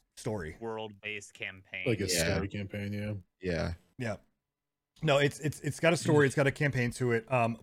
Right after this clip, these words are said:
Speaker 1: but the thing that I think excites me the most about it was, um, abs-, you know, you're completely a hundred percent. Street Fighter Five, um, was actually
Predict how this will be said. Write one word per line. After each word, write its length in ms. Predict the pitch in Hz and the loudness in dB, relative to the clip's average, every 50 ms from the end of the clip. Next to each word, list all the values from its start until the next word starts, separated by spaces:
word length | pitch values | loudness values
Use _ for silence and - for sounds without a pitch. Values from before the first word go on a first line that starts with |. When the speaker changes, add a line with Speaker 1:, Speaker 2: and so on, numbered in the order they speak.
| 117 | -2
Speaker 1:
but 340 | - 143 135 135 120 - 123 | 2 2 4 4 2 0 -4
the 80 | 131 135 | -4 0
thing 140 | 135 214 254 | 2 2 4
that 80 | 269 202 | 4 2
I 40 | |
think 160 | 143 180 175 135 | 4 2 2 0
excites 480 | 98 - - - 143 143 165 - - | -2 -6 -4 2 2 2 2 2 0
me 80 | 139 123 | -2 0
the 100 | 107 104 | 0 0
most 320 | 104 104 110 120 - - | 2 2 2 2 0 0
about 240 | 117 95 98 98 92 | 0 2 2 2 2
it 140 | 90 - 104 | 2 0 -2
was, 240 | 110 107 98 - 120 | -2 -2 -2 0 0
um, 180 | 107 101 - - | 0 0 2 4
abs-, 360 | 147 185 - - - 143 - | 4 4 4 2 -4 -8 -4
you 120 | - 143 117 | 0 0 2
know, 60 | 107 | 4
you're 240 | 110 135 147 143 - | 4 4 2 2 2
completely 600 | - 170 151 135 202 180 180 175 156 131 - - - - - | 2 2 4 4 4 4 4 2 2 2 0 -2 -8 -8 -8
a 60 | 98 | -2
hundred 240 | - - 165 151 139 | 2 4 4 4 4
percent. 500 | - 131 - - - 117 117 113 - - | 2 0 0 2 2 2 2 2 0 -2
Street 180 | - 160 170 | -2 0 2
Fighter 200 | 147 185 175 151 | 4 6 6 6
Five, 500 | - - 123 117 120 117 113 110 98 - - | 6 4 4 6 8 8 6 6 4 0 0
um, 280 | 110 107 101 98 98 - - | 2 2 2 2 0 -4 -4
was 120 | 107 113 | 0 2
actually 340 | 127 127 - 131 123 107 | 2 2 2 0 -2 -2